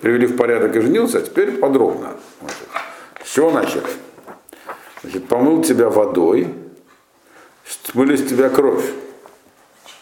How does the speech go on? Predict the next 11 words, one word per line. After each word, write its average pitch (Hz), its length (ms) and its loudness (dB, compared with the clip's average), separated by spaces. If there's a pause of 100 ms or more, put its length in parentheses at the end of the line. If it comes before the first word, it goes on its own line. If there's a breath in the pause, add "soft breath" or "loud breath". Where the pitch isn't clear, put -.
(1040 loud breath)
Да. 95 480 0 (360)
И 170 180 2
намазали 143 480 2
маслом. 98 400 -2 (500 loud breath)
То, 151 120 2
чего 120 280 2
с - 80 -4
ней 101 140 0
не 104 140 -2
сделали, 104 680 2 (120)
э, 85 300 -6